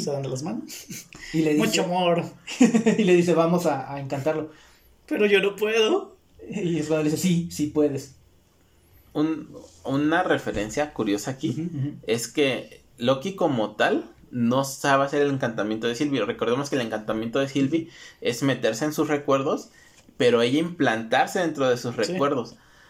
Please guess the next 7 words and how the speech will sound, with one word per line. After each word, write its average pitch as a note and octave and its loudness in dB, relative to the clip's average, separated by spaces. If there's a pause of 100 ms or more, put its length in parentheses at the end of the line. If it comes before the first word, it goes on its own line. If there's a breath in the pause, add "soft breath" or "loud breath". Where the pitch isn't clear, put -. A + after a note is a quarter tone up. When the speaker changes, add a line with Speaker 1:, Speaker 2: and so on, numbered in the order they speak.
(200 soft breath)
Speaker 3:
Loki C#3+ 2
sí F3 -4
puede D#3 4
hacer B2+ -2
que D3 -2
las C3+ 0
personas B2+ -4